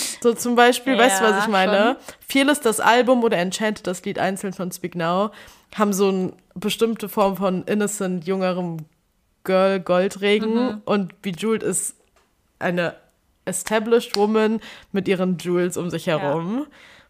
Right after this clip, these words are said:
Speaker 1: Boah,
Speaker 2: Wirklich
Speaker 1: es ist
Speaker 2: Diamanten.
Speaker 1: so, nee, es ist, oh, wirklich
Speaker 2: Das ist so die
Speaker 1: Diamanten.
Speaker 2: reiche Version <laughs> irgendwie.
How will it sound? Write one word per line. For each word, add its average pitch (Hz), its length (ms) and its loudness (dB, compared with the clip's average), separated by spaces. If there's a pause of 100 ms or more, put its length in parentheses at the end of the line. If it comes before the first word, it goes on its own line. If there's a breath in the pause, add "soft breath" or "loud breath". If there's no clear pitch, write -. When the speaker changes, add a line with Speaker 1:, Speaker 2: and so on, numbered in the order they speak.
(160)
Speaker 1:
Boah, 202 140 2
Speaker 2:
Wirklich 196 240 2
Speaker 1:
es - 0 -
ist 202 80 -2
Speaker 2:
Diamanten. 233 600 4
Speaker 1:
so, 196 40 -10
nee, 196 200 0
es 185 140 -6
ist, - 320 -18
oh, - 40 -16 (480 loud breath)
wirklich 190 480 -8
Speaker 2:
Das 160 180 -4
ist - 60 -2
so 147 80 -4
die - 60 -4
Speaker 1:
Diamanten. 202 300 0
Speaker 2:
reiche 214 160 -6
Version 208 500 0
<laughs> 262 60 -2
irgendwie. 262 520 -2